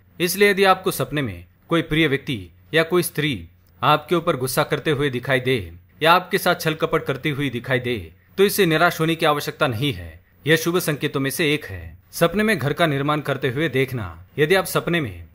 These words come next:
किसी भवन के निर्माण का कार्य देखते हैं तो निकट भविष्य में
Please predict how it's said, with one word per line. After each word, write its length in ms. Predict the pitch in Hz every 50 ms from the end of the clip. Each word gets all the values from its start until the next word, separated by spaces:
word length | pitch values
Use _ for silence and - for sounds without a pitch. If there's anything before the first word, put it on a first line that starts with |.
| _ _ -
किसी 200 | 190 185 220 185
भवन 260 | 135 135 160 175 190
के 120 | - 185
निर्माण 380 | 156 143 143 139 139 147 156 156
का 140 | - 160 151
कार्य 300 | - 147 143 147 151 131
देखते 320 | 120 127 127 - 165 147
हैं 300 | 104 92 87 80 80 - - -
तो 80 | - 180
निकट 280 | 180 190 185 - 214 175
भविष्य 360 | 131 143 151 170 - - 170
में 240 | 131 101 90 85